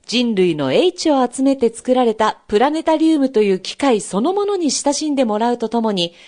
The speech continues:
日本の、そして平塚市博物館のプラネタリウムの歩みが紹介されます。会期は来年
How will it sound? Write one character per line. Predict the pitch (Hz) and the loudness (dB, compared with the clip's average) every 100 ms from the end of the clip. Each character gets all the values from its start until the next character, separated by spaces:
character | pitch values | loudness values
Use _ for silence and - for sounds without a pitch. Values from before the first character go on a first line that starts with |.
| - _ | -20 _
日 | 180 175 | -6 -4
本 | - 208 190 | -4 -2 0
の、 | 180 - | -2 -4
そ | - 170 | -6 -6
し | - | -4
て | - 156 | -2 -2
平 | - 190 247 | -2 -2 -2
塚 | - 254 | -2 -2
市 | 254 | -2
博 | 247 262 | -2 0
物 | 247 254 | -2 -2
館 | - 190 | -2 -2
の | 165 143 | -4 -8
プ | - | -4
ラ | 214 | -2
ネ | 330 359 | 0 0
タ | 359 | 2
リ | 359 349 | 2 2
ウ | |
ム | 311 | 0
の | 240 | 0
歩 | 180 226 330 | 0 -2 -4
み | 339 | -4
が | 359 | -4
紹 | 339 240 | 0 -2
介 | 233 208 | 0 -2
さ | 196 196 | -2 -2
れ | 185 | 0
ま | 190 | -2
す。 | 208 - _ _ - - - _ | -4 -10 _ _ -20 -20 -20 _
会 | - 254 | 0 0
期 | 254 | -2
は | 175 156 | -4 -4
来 | 180 226 | -4 -2
年 | 220 208 | -2 -4